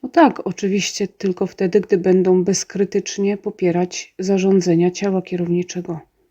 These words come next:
To wtedy szanse są, w przeciwnym wypadku nie. Nie będę się już rozwodzić więcej nad art-, artykułem.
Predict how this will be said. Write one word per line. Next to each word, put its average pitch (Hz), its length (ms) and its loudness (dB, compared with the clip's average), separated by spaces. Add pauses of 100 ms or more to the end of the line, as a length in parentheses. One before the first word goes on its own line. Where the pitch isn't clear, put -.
(260)
To 196 100 -16
wtedy 202 340 0
szanse 196 480 4
są, 190 400 2 (480)
w - 40 -20
przeciwnym 196 520 -4
wypadku 185 600 -4 (400)
nie. 180 260 6 (1200)
Nie 277 100 6
będę 233 280 6
się 214 140 0
już 202 180 2
rozwodzić 190 560 -4
więcej 196 320 0
nad 185 200 2
art-, 180 280 -8
artykułem. 208 680 -2